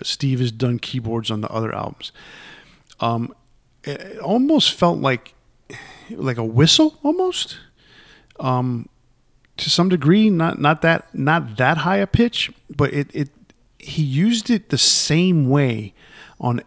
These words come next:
every single song. And I thought that was kind of weird because in other albums, they haven't done it like that. This one was, almost felt to me like this was the first time that Steve was ever playing keyboards.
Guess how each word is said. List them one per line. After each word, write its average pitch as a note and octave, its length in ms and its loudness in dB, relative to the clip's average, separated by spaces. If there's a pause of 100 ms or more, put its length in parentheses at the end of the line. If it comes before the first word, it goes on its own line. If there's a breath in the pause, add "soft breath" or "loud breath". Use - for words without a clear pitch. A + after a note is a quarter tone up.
every C#3+ 420 0
single B2 380 0
song. G#2 480 -2 (1200 loud breath)
And A#2+ 480 -4
I A#2 80 -8
thought F#3+ 320 0
that A#3 120 4
was A3 140 2
kind F3+ 300 0
of C3 160 2
weird C#3+ 260 6
because A#2 280 -6
in C3 300 -6
other F#3 380 0 (240)
albums, A2+ 400 0
they B2 140 0
haven't D3+ 420 0
done B2 180 0
it A#2 120 -4
like G#2+ 200 -10
that. G2+ 280 -8 (360 loud breath)
This E3+ 260 4
one A#3+ 180 2
was, C3+ 260 -2 (420)
almost A3+ 400 2
felt F3+ 240 0
to - 140 -2
me E3 140 4
like B2+ 240 -2 (400)
this C#3+ 180 -2
was D3+ 100 -4
the C#3 80 -2
first - 320 -2
time A#2 260 -4
that A2 80 -4
Steve A2+ 280 -8
was A2 120 -6
ever G#2 160 -6
playing A2 260 -8
keyboards. - 720 -10